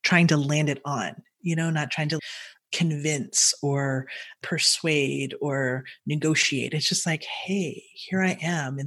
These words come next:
in my beautiful eros. Whew, I'm just, I'm feeling the pleasure that's available even without any kind of stimulation,"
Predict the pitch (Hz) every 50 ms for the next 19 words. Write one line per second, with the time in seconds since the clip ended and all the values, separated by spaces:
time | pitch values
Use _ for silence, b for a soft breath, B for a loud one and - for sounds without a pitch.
0 | B B B B B 156 151 165 160 156 - - 160 160 - - 165 156 151 -
1 | 147 165 165 - - 127 131 - - - - B B B B B B B B -
2 | - - - - - 104 - - 151 156 156 160 151 170 156 - - - 175 165
3 | 147 - - 185 190 196 190 185 170 175 - - 175 175 165 185 160 151 143 -
4 | 151 147 156 160 160 156 151 151 - - 160 170 190 190 202 185 180 165 160 -
5 | - 156 165 180 - - 190 185 190 - - 151 151 139 131 143 147 - -